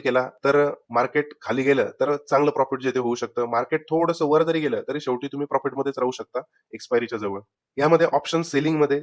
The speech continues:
तुम्हाला महत्वाचं एक आहे की तुम्हाला लगेच प्रॉफिट होईल असं काही नाहीये. बऱ्याचदा मार्केट जर तुमच्या अपोझिट डायरेक्शनने जायला लागलं तर तुम्हाला थोडा वेळ थांबावा लागू शकतं. सुरुवातीला तुमची पोझिशन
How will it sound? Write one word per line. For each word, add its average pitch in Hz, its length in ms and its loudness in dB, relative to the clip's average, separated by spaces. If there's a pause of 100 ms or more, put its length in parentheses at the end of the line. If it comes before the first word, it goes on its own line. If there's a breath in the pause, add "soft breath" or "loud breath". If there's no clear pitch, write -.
तुम्हाला 147 400 0
महत्वाचं 139 400 -2
एक 143 120 -2
आहे 127 80 -2
की 135 100 -12
तुम्हाला 139 400 -4
लगेच 135 420 -4
प्रॉफिट 143 280 -2 (140)
होईल 127 220 0 (100)
असं 131 340 -4 (180)
काही 131 120 0
नाहीये. 123 240 0 (120)
बऱ्याचदा 143 500 2
मार्केट 139 300 -2
जर 143 100 2
तुमच्या 139 320 -4
अपोझिट 143 280 -4
डायरेक्शनने 131 420 0
जायला 127 180 2
लागलं 120 280 -2 (140)
तर 139 120 0 (140)
तुम्हाला 143 320 0 (180)
थोडा 139 220 4
वेळ 139 280 2 (140)
थांबावा 135 260 6
लागू 120 180 0
शकतं. 104 320 -12 (160)
सुरुवातीला 135 420 -2
तुमची 139 200 -4
पोझिशन 143 380 -2